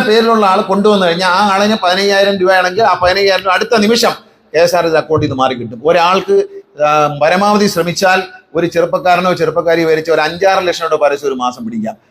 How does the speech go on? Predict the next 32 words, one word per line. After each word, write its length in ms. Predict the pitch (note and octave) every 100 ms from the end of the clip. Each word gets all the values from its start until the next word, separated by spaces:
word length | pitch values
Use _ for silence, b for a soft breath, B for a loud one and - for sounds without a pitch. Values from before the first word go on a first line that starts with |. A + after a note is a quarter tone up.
| b -
അത് 160 | D3+ D3+
പിടിച്ചാൽ 440 | D#3 D#3 F3+ D3+ A#2 - - _ _ _
സ്ഥിരമായി 360 | F3+ A3 A3+ A3+
നിങ്ങൾക്കൊരു 380 | A3 A3 A3 G#3+
കട 140 | G3+ G3+
കൈ 100 | G3+ F3+
കിട്ടി, 180 | E3 D3 A2 - E3
ആ 40 | F#3+
കടയുടെ 260 | F#3+ G#3+ G#3
പരസ്യം 260 | F#3+ F#3+ G#3
സ്ഥിരമായി 340 | G3+ G3+ G#3+ G3
കൊടുക്കാൻ 280 | G3 G3 G3+ F#3
പിടിച്ചു 240 | F#3 G3+
കഴിഞ്ഞാൽ 320 | G3 G3 F3 D#3+ b b _
നിങ്ങൾക്ക് 240 | D3+ F#3 F3+
സുഖമായിട്ട് 340 | E3 F#3+ F#3+ F3+
ജീവിക്കാം. 300 | F3+ D#3+ C#3 A#2+ - -
ഒരു 120 | F3 G3
ലക്ഷം 260 | G#3 - F#3+ D#3+
രൂപ 100 | D#3 D#3+ - - _ _ _ _ _ -
പുഷ്പം 340 | G#3 G#3 D4+ C#4 A3
പോലെ 200 | E3+ F3 F3+ - - _ -
ഒരു 100 | D#3 D3
ചെറുപ്പക്കാരനോ 500 | D3+ D#3 D3+ D3+ D3+ C#3+
ചെറുപ്പക്കാരിക്കോ 520 | C3 C3+ C3 B2+ C3 B2
ഇതുകൊണ്ട് 280 | C#3 C3+ A#2+
ഉണ്ടാക്കാം 360 | A#2 B2+ A#2+ A#2
ഒരു 80 | B2 A#2+
മാസം. 320 | A2+ A2+ A2+ - _ A#2
വേണമെന്ന് 360 | C3+ C#3 D3
വിചാരിച്ചാൽ 280 | B2+ A#2+ C3+ C3
ഏറ്റവും 240 | -